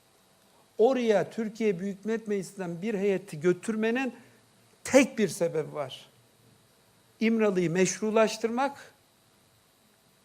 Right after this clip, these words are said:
terör örgütünü bir şekilde meşrulaştırmak ve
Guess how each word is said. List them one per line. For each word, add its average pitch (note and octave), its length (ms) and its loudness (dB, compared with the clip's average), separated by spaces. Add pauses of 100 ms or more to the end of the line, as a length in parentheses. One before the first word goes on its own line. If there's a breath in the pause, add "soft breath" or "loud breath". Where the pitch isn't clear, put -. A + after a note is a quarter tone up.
(480)
terör F#3 300 6
örgütünü F3 720 4 (1160)
bir F3+ 60 -6
şekilde E3 520 -4
meşrulaştırmak G3+ 1040 -4 (600)
ve F#3+ 200 -4